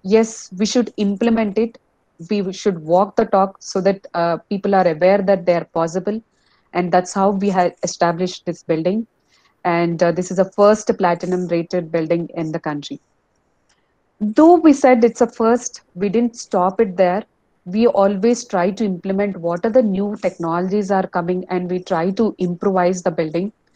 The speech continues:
So now we say it's not just as in a green building, we say it's also a net zero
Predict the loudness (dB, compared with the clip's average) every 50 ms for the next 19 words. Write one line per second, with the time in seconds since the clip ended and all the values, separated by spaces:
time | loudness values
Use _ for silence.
0 | _ _ _ -20 -20 -20 -20 _ -6 -2 0 2 2 4 4 4 4 2 2 0
1 | -2 -2 -2 -2 0 2 2 2 2 2 -2 -4 -10 -10 -8 -4 -2 0 0 0
2 | 0 0 2 2 2 2 0 -4 -4 -2 0 0 -2 -2 -2 -4 -4 -4 -2 -2
3 | -2 -2 -2 -2 -4 -4 -4 -4 -4 -2 -2 -2 -2 -2 -6 -6 -4 -2 -2 -2
4 | -2 -4 -4 -4 -4 -2 0 0 2 0 0 -2 -2 -2 0 2 2 2 0